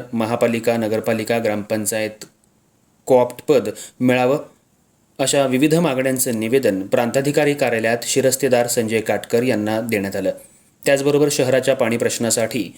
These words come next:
नामदार हसन मुश्रीफ यांनी सुळकुड योजनेला विरोध दर्शवला तथा त्यांच्या मतदारसंघात वर्चस्व टिकून राहावं म्हणून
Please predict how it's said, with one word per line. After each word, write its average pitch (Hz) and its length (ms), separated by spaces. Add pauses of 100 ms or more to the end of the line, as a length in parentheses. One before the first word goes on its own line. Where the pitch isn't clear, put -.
(280)
नामदार 143 300
हसन 151 280
मुश्रीफ 147 340
यांनी 143 280
सुळकुड 135 400
योजनेला 131 400
विरोध 107 280
दर्शवला 95 420 (840)
तथा 117 280 (260)
त्यांच्या 127 280
मतदारसंघात 127 760
वर्चस्व 113 500
टिकून 135 360
राहावं 127 280
म्हणून 127 300